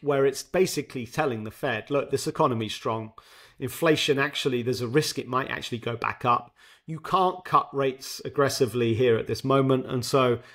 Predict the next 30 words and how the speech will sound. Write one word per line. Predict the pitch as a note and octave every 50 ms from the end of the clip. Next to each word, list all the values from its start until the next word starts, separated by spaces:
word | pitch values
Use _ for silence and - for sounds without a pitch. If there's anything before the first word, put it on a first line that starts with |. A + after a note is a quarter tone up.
| - _ -
I'd | - D3+
say | - - E3 E3+
we're | D3 C3 C3 B2+
a | A#2+
shoo-in | A2+ - - - E3 D3 C3 A#2+ A2+ A2 G#2+ G#2+
for | - - B2
a | A#2
twenty-five | - - D3+ D3 C3 A#2 - - B2 A#2+ A2+ -
basis | - A#2 A2+ - G#2+ G2+
point | - - A2+ A2 -
cut | - - A#2 A#2 - - _ _
in | - A2+
November, | G#2+ G#2+ G#2+ G#2 B2+ C3 C3+ B2+ A#2 B2+ B2+ B2 A#2+ - - - - - _ _ _
and | C3 C#3 C#3+ C#3+ C#3+
then | D3+ D3+ D3+ D3 D3+ D#3
maybe | F3 G3+ G#3+ A3 A3+ G#3+ - - D#3 B2 A2+ B2 D3+ E3+ - _ _ _ _ _ _ _ _ _ _ _ _
a | B2+
cut | - - - D#3+ D3 -
in | - C3+
December, | A#2+ C3+ C3+ - - D3+ D3+ D3+ D3 D3
or | D#3 D#3 F3+ E3 D#3+
maybe | D#3 D#3+ E3 F3 E3+ E3+ D#3+
not. | D#3 E3+ G3 - - - - _ _ _ _ _ _ - - _ _ _ _ _ _ _ _ _
Uh, | - C#3 C#3+ - -
uh, | - C3 D3 - -
and | - C#3+ C#3
actually, | E3 G3 G3+ - - - C#3+ C3 A#2
to | - C3
kind | - D3+ D#3+ C#3
of | C3 A#2